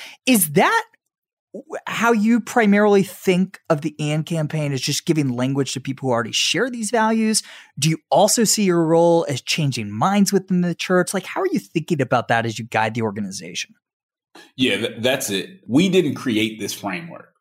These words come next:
Speaker 2: We, we truly believe that this is a gospel-centered framework that allows Christians to disagree on certain issues. But what we did do is articulate it for the moment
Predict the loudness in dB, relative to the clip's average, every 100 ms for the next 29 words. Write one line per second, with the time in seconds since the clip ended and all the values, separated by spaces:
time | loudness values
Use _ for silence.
0 | -6 -2 -2 0 0 0 -2 -4 2 4
1 | 6 2 0 -2 -4 -4 -6 -8 -14 -20
2 | _ _ -4 -4 -4 -8 -2 0 0 -4
3 | -6 -8 -6 -2 0 -2 -4 -6 -6 -4
4 | -6 -6 -8 -8 -4 -4 -4 -6 -10 -8
5 | -8 -2 0 0 -2 -4 -6 -6 -10 -10
6 | -8 -6 -4 -6 -8 -10 -10 -10 -10 -10
7 | -12 -14 -14 -18 _ _ _ _ _ _
8 | _ _ 2 4 4 4 0 2 2 2
9 | 2 2 2 0 -2 -6 -6 -6 -6 -2
10 | -2 -2 -6 -10 -6 -4 -4 -8 -12 -12
11 | -14 -18